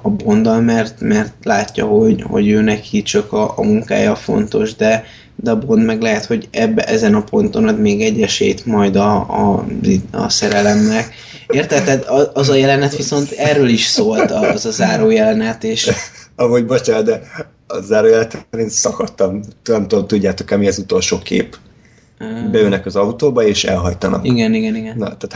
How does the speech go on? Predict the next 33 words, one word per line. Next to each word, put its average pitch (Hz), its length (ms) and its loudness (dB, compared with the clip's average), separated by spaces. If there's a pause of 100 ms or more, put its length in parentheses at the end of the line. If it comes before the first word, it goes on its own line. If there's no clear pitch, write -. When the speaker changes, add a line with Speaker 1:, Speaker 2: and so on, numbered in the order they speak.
Speaker 2:
három 117 200 2
nap 107 160 -2
London 101 320 0
után, 120 420 0
ahol 98 360 -4
semmi 113 200 0
más 98 140 0
nem 104 100 0
láttam, 95 240 -2
csak 98 140 -2
dugót, 117 480 0 (180)
azt - 220 -2
tudtam 156 240 0
elképzelni, 143 460 0
hogy - 140 -20
James 151 160 2
Bond 127 140 -2
beül 147 200 6
az 131 140 0
autóba, 160 420 2
elhajtanak, 165 540 4
és - 160 4
két 202 240 4
méter 175 280 4
után 170 400 4
ott 160 220 2
állnak 131 260 2
a 127 60 -10
dugóban. 120 420 0 (460)
Fél - 180 4
órán 139 200 2
keresztül 139 380 -2
is - 60 -2